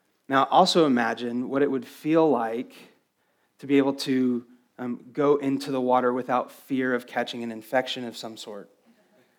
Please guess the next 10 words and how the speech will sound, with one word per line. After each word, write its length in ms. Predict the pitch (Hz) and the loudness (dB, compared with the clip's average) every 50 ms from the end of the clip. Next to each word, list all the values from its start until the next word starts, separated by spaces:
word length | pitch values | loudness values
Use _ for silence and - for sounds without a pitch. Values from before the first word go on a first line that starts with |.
| _ _ _ _ _ _ _ _ _ _ _ _ _ _ _ - | _ _ _ _ _ _ _ _ _ _ _ _ _ _ _ 0
We'd 160 | 151 170 160 | 0 2 6
be 140 | 156 185 175 | 10 10 10
able 140 | 190 185 190 | 10 8 6
to 160 | - - 196 | 6 8 8
enjoy 480 | 185 175 160 160 - 160 170 190 190 185 | 8 8 6 4 6 8 10 10 10 8
playing 600 | 180 - - 180 180 185 190 185 185 185 185 180 | 6 4 6 8 8 10 10 10 8 6 6 4
in 500 | - - 175 175 180 180 175 175 170 165 - | 2 4 6 8 8 8 8 6 4 4 4
our 440 | 156 165 165 160 165 160 156 156 - | 6 6 8 8 6 6 4 2 0
lakes 480 | 143 151 170 175 180 175 175 175 - - | 2 4 6 8 8 8 6 2 -2 -2
and 480 | 165 160 156 151 143 147 143 143 - | 0 0 0 0 0 -2 -4 -6 -10